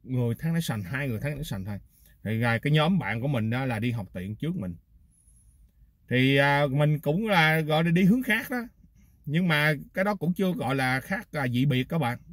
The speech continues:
Và thì, à, nó hết biệt. Đó, người ta thấy được người ta không có học. Có mình mình học à. Thì có mình mình học mà nếu mà mình thành công thì mình gọi là khác biệt. Mà mình không thành công là mình dị biệt.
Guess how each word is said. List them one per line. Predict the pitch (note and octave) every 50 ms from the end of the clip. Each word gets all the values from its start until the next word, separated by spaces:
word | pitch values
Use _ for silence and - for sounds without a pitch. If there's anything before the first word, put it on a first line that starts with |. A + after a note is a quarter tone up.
| F#3+ - - - - - _ _ _ _ -
Và | - A2+ B2 B2+ B2+ B2+ B2+ B2+ B2 B2
thì, | B2+ B2 A#2+ C3
à, | B2+ B2 B2 B2 B2 B2 B2 A#2+ A#2+ A#2+ A#2+ A#2 B2+ C3
nó | C#3 D3+ E3+
hết | D#3 D#3+ F3 F3+ -
biệt. | - G#2 G2+ G2+ - _ - - - - -
Đó, | - G#2 A#2 B2 A2 A2 - -
người | - A#2+ A#2+ A#2+ A#2 A#2 A2
ta | - C3 C3 C#3 C3+
thấy | - C3+ D3 F3+
được | F3+ C3 G#2+ G#2+ G#2+
người | A2+ -
ta | - A3 G#3+
không | A#2+ - B2 B2+
có | C3+ C3
học. | G#2+ F#2 F#2+ F2+ - - _ _ _ _
Có | - D3+ F#3
mình | D#3+ A#2+ A2+
mình | A#2 A2+ G#2+
học | G2 G#2 G2+ -
à. | G2 F#2 - - - - - - - - - _ _ - - - - -
Thì | C3 C3 C#3
có | - G3+ G#3+
mình | G#3 F3+ E3 D#3+
mình | E3 D3+
học | D3+ D#3 C#3+
mà | D#3 D3+
nếu | D#3+ G3
mà | A#3+ G3+
mình | D#3+ D3 D3 D3 D3+ -
thành | C#3 A#2+ D3+ D3 D3+ C#3+
công | E3 E3+ F#3 F#3+ F3
thì | D#3 C#3+
mình | C#3 C#3 C#3
gọi | C#3 C#3 C#3+ D3
là | C#3+
khác | C#3 F3 F#3+ - -
biệt. | C3 B2+ D3 D3+
Mà | D3 C3
mình | C#3 C#3+ C#3+
không | D#3+ D3+ D3+
thành | D3+ B2+ B2+
công | - C#3+ D3 D3 C#3+
là | B2+
mình | A#2+ A#2 A2+ G#2+
dị | G#2+ G#2+ A#2
biệt. | A#2+ A2+ G#2+ G#2+